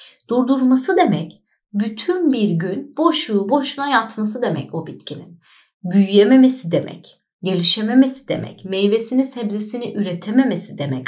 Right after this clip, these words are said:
aslında. İşte bu yüzden tarımla uğraşanlar o seralara ıslak samanlar koyuyor. Islak saman nedir? Nemi olduğu için saprofitler samanı çürütüyorlar ve ortama karbondioksit kazandırıyorlar.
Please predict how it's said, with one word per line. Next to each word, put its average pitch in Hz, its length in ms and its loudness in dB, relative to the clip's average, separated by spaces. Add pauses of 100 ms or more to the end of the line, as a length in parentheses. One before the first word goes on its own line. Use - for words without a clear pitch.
aslında. - 480 -12 (140)
İşte 311 360 0
bu 285 200 4
yüzden 392 580 0 (280)
tarımla 262 420 4
uğraşanlar 175 800 -2 (200)
o 359 120 2
seralara 294 640 0
ıslak - 380 -4
samanlar 185 720 0
koyuyor. - 360 -18 (180)
Islak 370 360 0
saman 208 680 -2
nedir? 208 380 2
Nemi 214 320 6
olduğu 170 420 -2
için - 300 -6
saprofitler 269 840 -2
samanı 233 440 -4
çürütüyorlar 269 880 2
ve 262 160 -2
ortama 262 520 -2
karbondioksit 247 800 -2
kazandırıyorlar. 139 800 -6